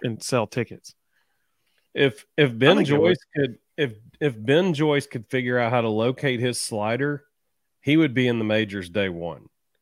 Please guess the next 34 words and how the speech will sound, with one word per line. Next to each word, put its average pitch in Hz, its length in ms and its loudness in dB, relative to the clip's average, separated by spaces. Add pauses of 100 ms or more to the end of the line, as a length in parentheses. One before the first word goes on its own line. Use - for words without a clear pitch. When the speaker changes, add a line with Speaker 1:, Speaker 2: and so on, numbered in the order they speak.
(480)
Speaker 2:
Because 107 600 -4 (680)
when 113 200 -2
you 156 160 2
can 165 180 0
throw 139 260 2
a 113 60 -2
hundred 143 220 0
and 127 120 -4
five 123 200 -2
miles 113 320 -4
per 110 180 -8
hour 104 300 -2
and 92 100 -6
then 101 80 -2
all 113 140 -2
of 113 80 -6
a - 20 -12
sudden 113 380 -2
snap 117 480 -4
one 120 200 -2
off 113 340 -2
that 90 260 -8
bends 117 320 4
a 113 60 -4
little 117 240 0
bit 117 220 0
at 110 120 -6
the 110 160 -4
end 117 360 -2 (380)
and 104 180 -2
you 113 140 0
can 101 220 -4
spot 113 500 -2
it, 147 220 -4